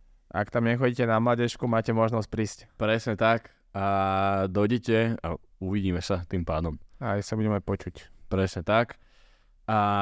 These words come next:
Speaker 2: Mária Mihok opäť A ja by som sa chc-, ja by som chcela vedieť viac o začiatku G B.
Speaker 1: G B.
Speaker 2: G-,
Speaker 1: Fú.
Speaker 2: G B.
Speaker 1: <laughs> What's up, G B?
Speaker 2: What's up, G B? <laughs>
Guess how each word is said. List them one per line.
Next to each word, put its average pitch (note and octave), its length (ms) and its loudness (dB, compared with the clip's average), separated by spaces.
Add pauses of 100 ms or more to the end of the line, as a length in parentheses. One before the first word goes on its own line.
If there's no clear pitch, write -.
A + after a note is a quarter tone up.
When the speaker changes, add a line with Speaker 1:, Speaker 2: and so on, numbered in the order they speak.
(120)
Speaker 2:
Mária B2 400 2
Mihok B2 360 2
opäť - 440 2 (580)
A F#2+ 40 -2 (360)
ja G#2 200 2
by D3 120 2
som D3 160 -2
sa B2+ 160 -2
chc-, - 240 -10
ja A2+ 80 4
by C#3+ 120 0
som C3 200 -4
chcela B2 320 2
vedieť A2 560 0 (320)
viac F#2+ 440 2
o F#2 100 -6
začiatku G2+ 880 0
G G#2+ 320 0
B. A#2+ 100 2 (680)
Speaker 1:
G A#2 180 -16 (100)
B. A#2 160 -4
Speaker 2:
G-, A#2 240 2
Speaker 1:
Fú. D3+ 100 6 (220)
Speaker 2:
G A2+ 180 -4 (140)
B. D#3+ 60 4 (420)
Speaker 1:
<laughs> C#3 380 0
What's D3 260 2
up, F#3+ 220 8
G D#3 160 4
B? F3 160 6
Speaker 2:
What's - 480 2
up, G#3+ 280 8
G D#3 240 2
B? D3+ 100 4 (260)
<laughs> - 40 -20